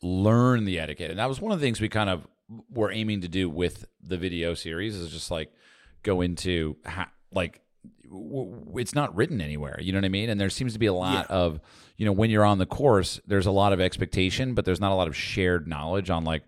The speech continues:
Speaker 1: what am I supposed to do? You know what I mean?
Speaker 2: Yeah. It's not like basketball. Like, that's, that's like somebody coming on a basketball court and you making a shot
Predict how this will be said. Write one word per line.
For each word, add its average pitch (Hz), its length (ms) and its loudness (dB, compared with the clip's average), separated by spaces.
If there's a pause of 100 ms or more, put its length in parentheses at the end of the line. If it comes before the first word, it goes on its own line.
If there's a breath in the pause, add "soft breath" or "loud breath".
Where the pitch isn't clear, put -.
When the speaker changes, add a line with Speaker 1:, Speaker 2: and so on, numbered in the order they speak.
(220 soft breath)
Speaker 1:
what 85 140 -2
am 87 80 0
I 101 40 2
supposed 107 240 0
to 117 80 -8
do? 117 300 2
You 80 100 -2
know 87 80 0
what 87 60 2
I 87 40 0
mean? 110 220 0 (800)
Speaker 2:
Yeah. 139 220 -4 (380 loud breath)
It's 156 140 -4
not 220 180 2
like 190 160 -2
basketball. 180 380 0
Like, 156 220 -4
that's, 214 200 2
that's 220 220 -2
like 214 120 0
somebody 196 240 -2
coming 190 160 -2
on 175 60 2
a 156 40 0
basketball 160 360 0
court 165 280 0 (400 soft breath)
and 123 600 -4
you 143 200 -2
making 151 260 0
a 147 60 -2
shot 165 380 -2